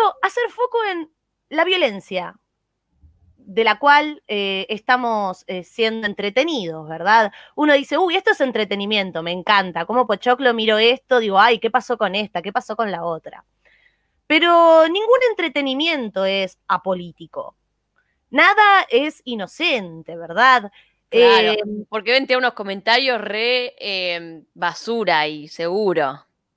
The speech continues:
Speaker 1: Y además, ¿de qué es de lo que disfrutamos de esto, no? De ver cómo, eh, estas dos pibas que son unas cantantes re piolas, que están despegando en su carrera. El conflicto es que se pelean por un chabón.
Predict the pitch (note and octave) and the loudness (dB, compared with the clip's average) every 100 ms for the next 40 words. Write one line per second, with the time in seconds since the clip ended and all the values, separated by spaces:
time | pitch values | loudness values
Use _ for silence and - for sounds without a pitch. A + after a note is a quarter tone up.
0 | _ F#4 A4 B4 A#4+ E4+ A4+ B4 C4+ A#3+ | _ 0 2 0 0 -2 2 2 2 -2
1 | G3+ G3 F3+ F3+ F#3 F#3 F3 E3+ E3 E3 | -2 -6 -10 -12 -10 -4 -4 -6 -8 -6
2 | E3 D#3 - E3+ A3 C4+ A3+ G#3 B3+ D4 | -6 -8 -14 -6 -2 0 0 4 4 4
3 | B3+ C4 D#4 D#4 - _ - F#3+ F#3 F3+ | 4 4 4 2 -2 _ -4 0 2 2
4 | F3+ F3+ - A#3 G3+ G#3 B3+ - D4 D4 | 2 2 0 2 2 4 2 2 2 2
5 | G#3+ G3+ A3+ G#3+ F#3+ G3+ G#3 A#3 B3 A#3+ | 0 -4 -4 -4 -4 -4 0 0 2 2
6 | C#4 - _ _ - - A3+ C4 C#4 C#4+ | 2 -4 _ _ -8 0 0 2 4 6
7 | D4 D4+ D4+ G#3 F#3 G#3 A3 G3+ G3 - | 6 4 2 -2 -2 -2 -2 -6 -8 -6
8 | G#3 A3+ B3 B3+ B3+ B3 G#3 F#3+ G#3 B3 | 0 2 2 2 0 0 -2 -8 0 2
9 | C#4 E4 E4+ F#4+ G#4 _ _ _ _ _ | 4 2 4 2 0 _ _ _ _ _
10 | _ _ _ _ _ _ _ _ _ _ | _ _ _ _ _ _ _ _ _ _
11 | - - - D4+ G#4 A4 A4 F#4+ - F#4+ | 0 2 2 0 0 0 0 0 -2 0
12 | A#3+ F#3 G#3+ B3+ F3+ E3+ E3+ E3+ F#3 D#4 | -2 0 -2 -2 -4 -10 -10 -2 2 4
13 | A3+ D#3+ D3+ | 2 -4 -14